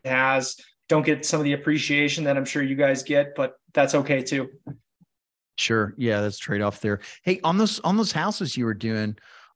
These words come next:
Speaker 2: I, I guess on that very first house, was there, you know, what inspired you to do that? Was it your father? Was it books you read? What, you know, that's, um, not everybody does that. Seems like a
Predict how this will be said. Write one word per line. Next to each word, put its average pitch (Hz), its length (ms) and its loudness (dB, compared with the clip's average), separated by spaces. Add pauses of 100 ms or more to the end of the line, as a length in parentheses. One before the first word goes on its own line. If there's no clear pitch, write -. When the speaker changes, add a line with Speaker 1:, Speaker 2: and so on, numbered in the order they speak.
Speaker 2:
I, 131 160 -4
I 143 60 -2
guess 170 160 -2
on 196 80 0
that 110 120 0
very 151 300 2
first 117 340 -4
house, 107 260 -2
was 117 140 -6
there, 165 200 -6
you 156 140 -2
know, 127 80 2
what 170 180 0
inspired 196 360 -2
you 143 100 -4
to 143 60 -4
do 135 140 0
that? 107 180 0
Was 101 180 -4
it 113 80 -8
your 98 100 -8
father? 156 440 -4
Was 113 160 -6
it 104 160 -6
books - 260 -8
you 135 60 -4
read? 123 400 0
What, 123 200 -8
you 127 120 -6
know, 98 180 -4
that's, 135 320 -2
um, 104 400 -2 (760)
not 120 240 -2
everybody 117 380 0
does 110 200 0
that. 131 140 0
Seems 127 220 -6
like 113 100 -8
a - 60 -14